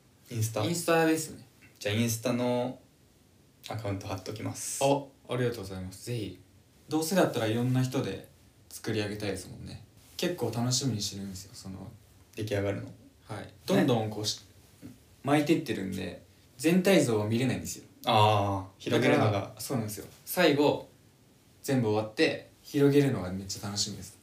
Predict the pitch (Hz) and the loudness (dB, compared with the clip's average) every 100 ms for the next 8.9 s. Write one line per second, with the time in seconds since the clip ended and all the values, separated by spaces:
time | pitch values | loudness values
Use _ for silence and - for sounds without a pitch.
0 | - 120 139 156 151 156 135 - _ _ | -4 0 2 2 0 -4 -8 -16 _ _
1 | - - - - _ _ _ _ - - | -2 0 -2 -12 _ _ _ _ -18 -6
2 | 113 104 - 104 101 107 - - - - | -2 -2 0 0 0 -4 -6 -12 -12 -12
3 | - - - _ _ _ - 131 147 156 | -14 -18 -20 _ _ _ -4 -2 0 0
4 | 156 143 147 143 143 135 165 165 160 147 | -2 0 4 4 2 -2 0 2 2 2
5 | 143 147 143 139 131 131 - - 107 107 | 2 4 4 2 -2 -4 -8 -12 -10 -4
6 | 107 - 107 - - - - _ _ _ | -2 -2 -4 -8 -16 -20 -20 _ _ _
7 | _ 127 131 143 143 135 - 107 104 101 | _ -4 0 4 4 4 2 0 0 -2
8 | 101 107 104 - 104 - 147 - | -2 -4 -4 -8 -10 -2 -4 -4